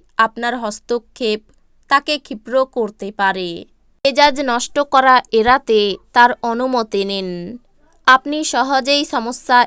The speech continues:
এড়াতে পারবেন। আপনার ভালোবাসা একটি নতুন উচ্চতায় পৌঁছবে। এই দিনগুলি আপনার ভালোবাসার জনের হাসি দিয়ে শুরু হবে এবং একে অপরের স্বপ্নে শেষ হবে। এই দিনগুলিতে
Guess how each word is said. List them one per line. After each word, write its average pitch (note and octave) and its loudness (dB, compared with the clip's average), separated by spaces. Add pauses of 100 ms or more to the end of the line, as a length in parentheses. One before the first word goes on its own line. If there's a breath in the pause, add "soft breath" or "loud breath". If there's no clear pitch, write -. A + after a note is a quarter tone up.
এড়াতে A3+ 0 (100)
পারবেন। F#3+ 0 (880)
আপনার C#4+ 2
ভালোবাসা B3+ 0
একটি C4 -4
নতুন A3+ -6 (200)
উচ্চতায় A#3 -2
পৌঁছবে। G3 -6 (840)
এই A3+ 2
দিনগুলি A3+ -6
আপনার G#3+ 0 (400)
ভালোবাসার C#4+ 2
জনের C#4 0
হাসি A3 -2
দিয়ে C4+ 0
শুরু A#3+ -4
হবে G#3 2 (600)
এবং A#3+ 0 (220)
একে A#3+ 0
অপরের D4 4
স্বপ্নে A#3 -2
শেষ G3+ -2
হবে। F#3 0 (920)
এই A3+ 4
দিনগুলিতে B3 -2